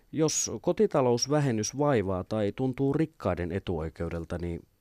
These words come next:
miksi sitä ei rajattaisi rikkailta pois?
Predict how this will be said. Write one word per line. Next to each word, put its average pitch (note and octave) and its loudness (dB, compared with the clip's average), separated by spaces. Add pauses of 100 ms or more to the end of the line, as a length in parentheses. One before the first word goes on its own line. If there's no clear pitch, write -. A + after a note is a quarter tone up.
(140)
miksi D3+ -2
sitä F2 -6
ei D#2 -6
rajattaisi D#2 -8
rikkailta D#2+ -6 (120)
pois? - -8